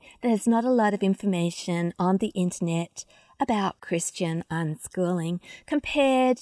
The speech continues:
to the normal variety of unschooling. I know there's a book or two and there are some blogs, but on the whole,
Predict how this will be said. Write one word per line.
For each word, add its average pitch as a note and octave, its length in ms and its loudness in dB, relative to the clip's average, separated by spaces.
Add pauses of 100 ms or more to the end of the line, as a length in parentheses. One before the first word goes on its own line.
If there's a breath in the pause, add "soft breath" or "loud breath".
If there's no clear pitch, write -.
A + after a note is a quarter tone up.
(100)
to A3 520 2 (260)
the F3 80 2
normal F3 420 4
variety D#3+ 540 0
of D#3 80 -2
unschooling. D#3+ 880 -4 (1120)
I A#3+ 100 6
know A#3+ 180 8
there's G#3 340 2
a G3 60 0
book F3+ 280 -2
or F3+ 240 0
two E3 440 0
and E3 120 2
there E3+ 220 2
are F3+ 280 2
some F#3 580 2
blogs, E3+ 720 0 (200)
but B3+ 120 -2
on F4 300 0
the D#4 120 -2
whole, E3+ 540 -2